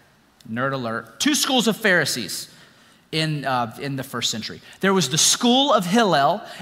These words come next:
and the school of Shammai. Hillel and Shammai. And the reason why Gamaliel was held in such high regard is 'cause many believed he was, uh, uh, many scholars believe he was the son or grandson of Hillel,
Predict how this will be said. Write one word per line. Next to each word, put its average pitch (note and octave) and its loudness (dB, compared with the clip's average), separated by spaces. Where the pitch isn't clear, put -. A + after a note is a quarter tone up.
and F3 0
the F3+ 2
school D#3+ 2
of C3 -6
Shammai. A2 -4
Hillel D3+ -4
and C#3+ -8
Shammai. G2 -8
And G3+ 4
the G#3 4
reason C4 4
why A3+ 6
Gamaliel F3+ 2
was F3 0
held A3 6
in F3+ 0
such G3+ 0
high F#3+ 4
regard F3 0
is E3+ -4
'cause D3+ -6
many G#3+ 0
believed F#3 -2
he F#3 -2
was, D3+ -6
uh, A#2 -4
uh, A#2 -4
many F#3 0
scholars F3+ 0
believe E3 -4
he E3+ -2
was C#3 -4
the B2 -6
son F#3+ 0
or D#3+ -2
grandson D3+ -6
of G#3+ -12
Hillel, C3 -8